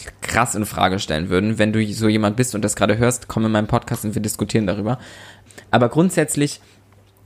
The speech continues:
bist du natürlich jemand, der anderen Menschen in den Arsch kriegt, weil du musst immer nett sein, du möchtest, dass die drüber schreiben, du rennst ihnen ständig hinterher. Äh, viele Journalisten und Redakteure, ich habe bis heute den Unterschied nicht hundertprozentig verstanden.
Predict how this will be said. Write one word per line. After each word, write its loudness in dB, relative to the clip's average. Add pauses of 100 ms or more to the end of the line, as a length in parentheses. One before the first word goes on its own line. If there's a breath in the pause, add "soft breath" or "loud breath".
bist 2
du 4
natürlich 2
jemand, 4
der 2
anderen 2
Menschen -2
in -2
den -6
Arsch 0
kriegt, -4 (160)
weil 4
du 0
musst 0
immer -2
nett -4
sein, 0 (240 loud breath)
du 0
möchtest, 2
dass -4
die -2
drüber -4
schreiben, 2 (220 loud breath)
du -4
rennst 0
ihnen 0
ständig -4
hinterher. 2 (240 loud breath)
Äh, 0
viele 2
Journalisten 0
und -6
Redakteure, 0 (500 loud breath)
ich -16
habe -4
bis -6
heute 4
den 2
Unterschied 0
nicht -2
hundertprozentig 2
verstanden. 0